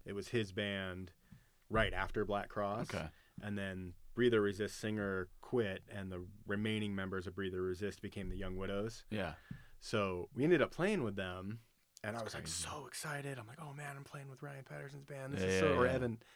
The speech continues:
Speaker 1: It was Evan Patterson. Uh, they're brothers. It was Ryan and Evan.
Speaker 2: Okay.
Speaker 1: So Ryan went on to do Coliseum and Photocrime and all these other super cool projects. And then Evan was in Young Widows and a bunch of other cool stuff. Um,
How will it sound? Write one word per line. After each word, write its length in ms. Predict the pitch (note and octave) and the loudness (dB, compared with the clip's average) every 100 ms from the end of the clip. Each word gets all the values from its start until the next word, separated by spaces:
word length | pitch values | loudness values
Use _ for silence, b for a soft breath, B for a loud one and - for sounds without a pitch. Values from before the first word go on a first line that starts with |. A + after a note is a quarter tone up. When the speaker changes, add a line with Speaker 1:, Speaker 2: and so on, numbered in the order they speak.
| b | b
Speaker 1:
It 40 | A2 | 0
was 120 | A#2+ | 2
Evan 240 | B2 A2 | 2 2
Patterson. 480 | A2 G2+ G2 A#2+ B2+ B B B B G#2+ | 0 -2 -4 -8 -12 B B B B -2
Uh, 140 | G#2 | 2
they're 140 | G#2+ A#2 | 4 4
brothers. 440 | G#2 F2+ F#2 - | 2 -2 -4 -8
It 20 | |
was 100 | F#2 | -4
Ryan 320 | G2+ G2 G2+ F#2 | -2 0 -2 -4
and 100 | F#2 | -6
Evan. 180 | F#2 F#2+ | -2 2
Speaker 2:
Okay. 340 | F#2 F2+ D#2 - _ - | 2 0 -6 -8 _ -8
Speaker 1:
So 360 | F#2+ F#2 G2 - b b b b b b G#2+ | -4 -4 -6 -12 b b b b b b 4
Ryan 420 | G#2+ A#2 A2+ A2 | 6 8 6 4
went 120 | G#2 | 2
on 100 | G2 | 0
to 80 | G2 | 0
do 180 | F#2+ F#2+ | -2 -4
Coliseum 720 | - G#2 G2 - G2 G2 F#2+ | -2 -2 -2 -6 -6 -6 -8
and 300 | F#2 G#2 G#2+ - - | -10 -12 -12 -8 -4
Photocrime 640 | G#2+ G2+ - G2+ F#2+ F#2+ | -2 -2 -2 -2 -4 -6
and 80 | F#2+ | -6
all 80 | G2 | -4
these 160 | G2 | -4
other 180 | G2+ G2 | -4 -4
super 300 | - G2 F#2+ | -6 -6 -8
cool 180 | - F#2 | -6 -6
projects. 640 | - F#2+ F#2+ F#2+ F2+ - b b b b | -4 -6 -4 -6 -6 -10 b b b b
And 100 | F#2+ | -10
then 100 | F#2 | -8
Evan 380 | G2 G#2 G2+ G2 | -6 -4 -2 -4
was 120 | F#2+ | -6
in 100 | G2 | -6
Young 240 | G2 G2 G2 | -4 -4 0
Widows 440 | G#2 G2 F#2+ F#2 | 0 2 0 -4
and 80 | F#2 | -8
a 20 | F#2 | -8
bunch 220 | F#2 F#2+ | -8 -6
of 60 | |
other 160 | F#2+ F#2+ | -6 -6
cool 240 | - F#2 | -6 -8
stuff. 420 | F2+ G2 F2+ F2+ - b b b b b G#2+ | -6 -6 -6 -8 -14 b b b b b -2
Um, 500 | G2+ F#2 F2+ - | 0 -2 -6 -12